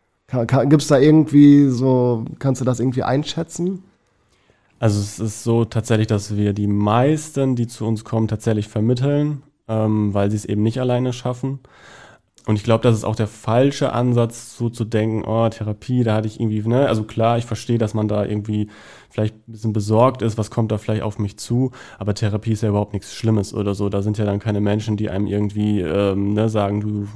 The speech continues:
Speaker 2: weiß was ich, was, was man da denken könnte“, ne? Aber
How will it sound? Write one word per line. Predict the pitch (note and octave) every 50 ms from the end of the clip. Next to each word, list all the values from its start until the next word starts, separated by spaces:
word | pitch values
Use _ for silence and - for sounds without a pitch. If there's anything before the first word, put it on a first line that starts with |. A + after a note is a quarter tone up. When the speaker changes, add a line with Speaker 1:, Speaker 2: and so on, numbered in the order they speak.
| G#2+ - _
Speaker 2:
weiß | - - G2+ -
was | G2+ - -
ich, | - A#2 - -
was, | G#2 G2 - -
was | A2+ G#2 -
man | - G#2 G#2
da | G2+ G2+
denken | G2+ G2+ G#2 A#2+ B2+ B2+
könnte“, | B2 B2+ B2 A#2+ A#2
ne? | A2 G#2 G#2
Aber | G2 G2+ G#2+ G#2